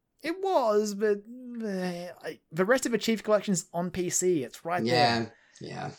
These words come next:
Speaker 1: And people are like, "Hey, you're gonna put this on P C?" And they're like, "Look, we're all, we're kinda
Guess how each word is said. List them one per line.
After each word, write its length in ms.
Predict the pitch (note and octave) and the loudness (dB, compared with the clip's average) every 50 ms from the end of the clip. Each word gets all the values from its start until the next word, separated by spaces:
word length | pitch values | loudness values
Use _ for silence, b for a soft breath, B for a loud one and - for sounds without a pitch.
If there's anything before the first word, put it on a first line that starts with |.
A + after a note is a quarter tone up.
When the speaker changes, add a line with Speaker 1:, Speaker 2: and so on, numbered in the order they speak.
| _ - | _ 4
Speaker 1:
And 300 | E3 D#3+ E3 D#3+ D#3+ E3 - _ - | 4 6 6 4 2 -2 -6 _ 2
people 240 | - F#3 F3 F3+ F#3 | 4 4 6 8 6
are 60 | F3+ | 6
like, 200 | E3+ E3 E3+ E3 | 8 6 4 4
"Hey, 180 | C#3+ B3 D4+ C#3 | 2 0 2 4
you're 80 | F#3 F3 | 4 4
gonna 220 | F#3 A#3+ B3 A3+ | 4 4 2 2
put 160 | - - A#3 A3+ | 0 0 -2 -2
this 140 | G3 - G#3+ | 0 2 2
on 100 | G3 G3 | 2 2
P 160 | - F#3 F#3+ | 0 0 0
C?" 240 | F#3 - F3 E3 F#3+ | 0 2 2 2 2
And 100 | G#3+ G3 | 2 2
they're 60 | F3 | 4
like, 220 | E3 D#3+ D#3+ E3 - _ | 4 4 4 4 2 _
"Look, 280 | A#3+ A#3+ A#3 A3+ - - _ _ | 4 4 4 4 2 -4 _ _
we're 180 | - C4+ C#4 C#4 | -8 -4 2 4
all, 220 | C4+ C4 C4 - _ - | 4 4 2 0 _ -10
we're 100 | D4+ D4 | -10 -6
kinda 420 | - C#4 C#4 C4 A#3+ A3 G3 F#3+ | -4 -2 0 2 2 2 2 0